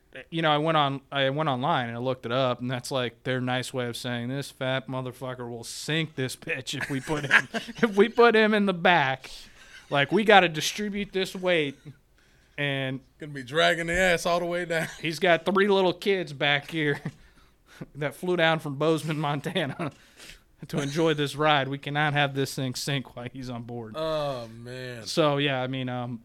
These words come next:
Speaker 1: <laughs> but, yeah, apparently that was the funny, the nice way of saying that I was a fat piece of crap and I <laughs> needed to be in the front of the boat or however they had, had, had me set up. But,
Speaker 2: Well, and then
Speaker 1: um,
Speaker 2: they got, they got pissed off at the people for getting out of the boat, I think, didn't they?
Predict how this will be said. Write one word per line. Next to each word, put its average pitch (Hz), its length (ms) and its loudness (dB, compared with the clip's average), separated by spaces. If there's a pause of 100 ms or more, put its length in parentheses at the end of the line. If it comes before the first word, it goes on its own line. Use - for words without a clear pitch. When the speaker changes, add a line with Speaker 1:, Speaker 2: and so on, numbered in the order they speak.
Speaker 1:
<laughs> - 80 -10
but, 139 240 -4
yeah, 139 160 -2
apparently 135 320 -4
that 127 120 -4
was 123 180 -6
the 120 80 -8
funny, 123 420 -6 (1120)
the 156 100 0
nice 180 300 6
way 156 200 6
of 131 100 0
saying 135 320 2
that 127 100 -2
I 127 80 0
was 123 180 -2
a 117 120 -8 (500)
fat 120 320 -8
piece 120 220 -8
of 107 80 -16
crap 123 360 -2
and 120 80 -6
I 123 60 -6
<laughs> - 20 -2
needed 135 200 -4
to 139 80 -2
be 139 160 -4
in 127 140 -6
the 123 80 -8
front 143 200 -6
of 131 60 -6
the 127 60 -8
boat 131 260 -2
or 135 80 -2 (100)
however 135 260 -2
they 123 120 -6
had, 123 240 -6 (100)
had, 123 340 -8
had 120 160 -6
me 110 80 -12
set 107 220 -16
up. 107 160 -16
But, 107 100 -10
Speaker 2:
Well, 202 100 -2
and 165 80 -6
then 208 80 -6
Speaker 1:
um, 277 60 -8
Speaker 2:
they 208 120 -10
got, 139 220 -8 (320)
they 135 100 -8
got 156 240 -6
pissed 160 260 -6
off 190 260 -4
at 147 120 -12
the 143 240 -6
people 165 260 -10
for 151 100 -12
getting 175 220 -8
out 180 100 -4
of 175 60 -6
the 139 60 -10
boat, 190 280 -10
I 143 40 -14
think, 110 280 -20
didn't 127 160 -16
they? 233 60 -16